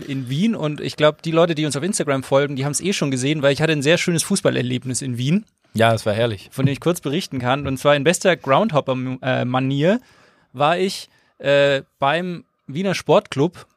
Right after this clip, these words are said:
Speaker 1: Die spielen in ihrem eigenen Stadion am Friedhof im siebzehnten Bezirk. Und, ähm,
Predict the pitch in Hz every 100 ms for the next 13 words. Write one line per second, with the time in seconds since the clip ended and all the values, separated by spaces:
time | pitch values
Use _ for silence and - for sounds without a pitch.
0 | _ _ 139 131 160 185 185 185 165 -
1 | 165 160 147 151 151 131 160 160 - 131
2 | 156 175 180 127 120 - 180 - 180 156
3 | 135 190 - 147 139 131 - 160 226 -
4 | _ _ _ _ _ - 151 151 151 151
5 | 143 143 143 143 143